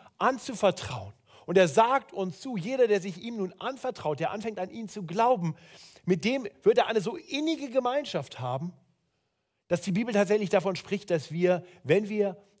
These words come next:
auf Jesus Christus vertrauen, dass wir dann in ihm sind, im Herrn. Das mag im ersten Moment etwas abstrakt sein oder klingen. Äh, vielleicht hilft es uns,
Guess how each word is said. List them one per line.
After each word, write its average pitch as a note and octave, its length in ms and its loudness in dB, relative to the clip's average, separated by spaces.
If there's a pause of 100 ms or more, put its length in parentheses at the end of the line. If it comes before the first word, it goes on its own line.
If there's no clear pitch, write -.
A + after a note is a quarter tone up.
(140)
auf F3 240 2
Jesus F3 340 -2
Christus F3+ 420 -8
vertrauen, E3 500 -4
dass C#3+ 160 -6
wir D#3 100 -4
dann D3 220 -4 (140)
in A#3 420 -6
ihm G3 360 -4
sind, D#3 440 -8 (960)
im F3+ 160 0
Herrn. C3 360 -8 (2000)
Das F#3 160 0
mag A3 220 4
im G#3 80 -12
ersten G#3+ 220 -4
Moment G#3+ 140 -8
etwas F#3+ 220 -6
abstrakt - 680 -12
sein D3+ 520 -6
oder C#3+ 160 -4
klingen. F3+ 540 -2 (420)
Äh, D#3+ 100 4
vielleicht F3 320 4
hilft C#4+ 340 -4
es C#3+ 120 -4
uns, F3 240 -4